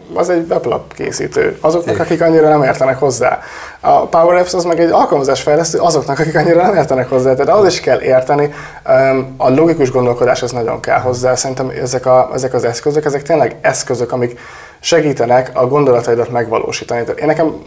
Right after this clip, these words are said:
Speaker 1: most nem, ö, nagyképűen, de tök jó ötleteim vannak strukturálisan alkalmazásokra. De nem tudnám őket lefejleszteni C-sharpba, mert nem tudok programozni. És ezért nem akarok megtanulni, nem tudom hány év alatt C-sharpba programozni, ami amúgy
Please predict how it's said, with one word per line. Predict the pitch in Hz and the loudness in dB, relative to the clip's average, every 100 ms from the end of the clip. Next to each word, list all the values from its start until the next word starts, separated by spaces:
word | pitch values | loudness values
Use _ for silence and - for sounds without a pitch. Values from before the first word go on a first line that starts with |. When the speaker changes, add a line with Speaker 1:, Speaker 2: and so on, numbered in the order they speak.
| - - | -18 -12
Speaker 1:
most | 127 - - - - - | -12 -12 -20 -20 -16 -4
nem, | 139 123 120 - - - | -2 0 -4 -10 -14 -12
ö, | - 123 120 | -2 0 0
nagyképűen, | 127 - 127 127 135 | -2 -4 -4 -2 -2
de | 147 | 0
tök | 151 160 - | 0 0 0
jó | 127 131 | 0 0
ötleteim | 131 120 113 | -2 -4 -4
vannak | 117 120 117 | -2 -4 -4
strukturálisan | 135 131 120 113 113 120 | -8 -6 -2 -2 -2 -2
alkalmazásokra. | 120 - 127 113 - - - 131 131 - - - - | -4 -4 -4 -4 -4 -6 -8 -6 -8 -10 -20 -20 -12
De | 135 143 147 | -2 2 2
nem | 185 | 2
tudnám | - 147 123 | 0 2 2
őket | 123 127 | 2 -2
lefejleszteni | 127 120 123 117 117 127 117 | -4 -2 -2 -2 -4 -4 -4
C-sharpba, | - 131 - 156 156 170 | -4 -4 0 0 2 0
mert | 160 | 2
nem | 180 196 | 0 0
tudok | 190 185 | -4 -2
programozni. | 196 165 127 120 123 123 - - - | 0 0 0 0 -2 -4 -10 -14 -8
És | 123 | -2
ezért | 147 165 | 2 2
nem | 196 | 2
akarok | 190 151 120 | 2 0 0
megtanulni, | 127 127 - 123 113 110 113 113 113 - | 0 -2 0 -2 0 0 0 0 -2 -4
nem | 135 127 | -2 -2
tudom | 123 113 | -2 -2
hány | 127 123 | 0 0
év | 117 113 | 0 0
alatt | 117 117 - | 0 -2 -10
C-sharpba | - 131 - 113 117 | -6 -4 -2 -2 -2
programozni, | 123 120 123 127 | -4 -2 -4 -2
ami | 127 123 | -2 -2
amúgy | 117 117 | -2 -4